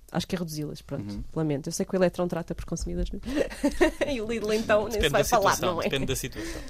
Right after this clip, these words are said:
Speaker 1: Mas pronto. <laughs> Ahm, mas sim, acho que, hum, não me surpreendeu chegar lá e ver. O que é que me surpreendeu? É uma zona que eu não conhecia, porque nós estivemos ali a, a, a, a, aquela zona é a Moita, não é?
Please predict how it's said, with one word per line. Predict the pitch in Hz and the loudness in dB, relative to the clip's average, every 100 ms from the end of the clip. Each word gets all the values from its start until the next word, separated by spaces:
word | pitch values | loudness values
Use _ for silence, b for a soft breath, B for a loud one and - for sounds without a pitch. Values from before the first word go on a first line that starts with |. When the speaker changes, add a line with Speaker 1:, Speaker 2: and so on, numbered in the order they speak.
| - | 0
Speaker 1:
Mas | 254 285 | 2 2
pronto. | 240 214 170 - | 2 2 2 4
<laughs> | |
Ahm, | 240 226 214 208 214 208 208 B B B | 8 10 10 10 6 2 -4 B B B
mas | 233 285 | -2 0
sim, | 311 254 | 2 4
acho | 208 208 - | 4 4 0
que, | - 254 233 233 233 | 0 4 6 6 6
hum, | 226 220 220 214 214 220 - b b b b - | 6 4 2 0 -2 -6 -10 b b b b 8
não | 233 | 8
me | 262 | 10
surpreendeu | 277 - 285 277 | 6 6 6 8
chegar | 285 - 254 | 6 6 6
lá | 254 254 | 8 8
e | 247 | 6
ver. | 196 190 165 - | 4 2 2 0
O | |
que | 220 | 2
é | 285 | 6
que | |
me | 277 | 6
surpreendeu? | 294 254 262 240 196 180 | 4 2 4 6 8 8
É | |
uma | 202 226 | 8 8
zona | 254 254 | 6 6
que | |
eu | 247 | 4
não | 240 | 4
conhecia, | 233 226 208 208 | 2 2 0 0
porque | 214 214 | 0 -2
nós | 208 | -2
estivemos | 214 202 208 | 0 -2 0
ali | 208 208 | 0 2
a, | 202 | 2
a, | |
a, | 170 190 185 - - 185 175 175 175 180 - - - - 76 50 50 - | 2 0 0 -2 2 4 4 2 -2 -6 -12 -16 -18 -16 -12 -12 -12 -8
a, | |
aquela | - 196 196 | -2 2 4
zona | 196 214 | 6 6
é | |
a | 185 | 8
Moita, | 202 269 277 | 8 6 4
não | 214 | 4
é? | 202 | 2